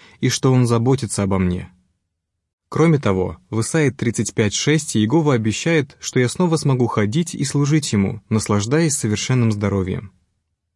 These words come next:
Хотя временами болезнь отнимает все силы, «я уверен, что Иегова поддерживает меня».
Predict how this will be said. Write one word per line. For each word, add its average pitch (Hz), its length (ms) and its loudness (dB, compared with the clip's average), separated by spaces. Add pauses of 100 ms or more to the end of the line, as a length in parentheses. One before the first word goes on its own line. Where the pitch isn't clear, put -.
(500)
Хотя 170 320 0
временами 127 500 4
болезнь 107 460 2
отнимает 107 420 2
все - 300 0
силы, 107 500 0 (220)
«я 110 200 2
уверен, 104 500 2
что - 240 -2
Иегова 127 540 2
поддерживает 120 840 0
меня». 82 360 -2